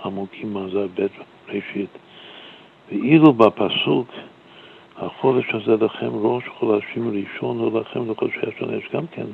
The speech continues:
פעמיים ראש, אבל בצורה אחרת. יש ראש ויש ראשון. את החודש הזה לכם ראש חודשים ראשון הוא לכם. עכשיו ראשון בדקדוק,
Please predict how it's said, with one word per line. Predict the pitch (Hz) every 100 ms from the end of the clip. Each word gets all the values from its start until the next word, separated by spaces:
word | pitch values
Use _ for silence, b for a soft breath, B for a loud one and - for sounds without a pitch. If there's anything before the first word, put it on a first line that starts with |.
| - b b b -
פעמיים | - 101 104 98 95 95
ראש, | 82 - - - b b b -
אבל | 95 95 92
בצורה | 95 92 85 - 101 104 110
אחרת. | 104 - 131 85 - - B B B
יש | 107 98 90 92
ראש | 110 135 185 - - b b b b b -
ויש | 101 113 117 117
ראשון. | 117 110 - 120 107 101 85 - - - - - b b b b b b b b - -
את | 95
החודש | 82 - 127 123 -
הזה | 101 110 107
לכם | - 113 104 101
ראש | 120 143 -
חודשים | - - 131 127 - 131 131
ראשון | 110 95 - 143 139
הוא | 123 113
לכם. | 95 - 85 85 B B B B B
עכשיו | - 101
ראשון | 95 92 - 160 160 135
בדקדוק, | 113 110 - 147 143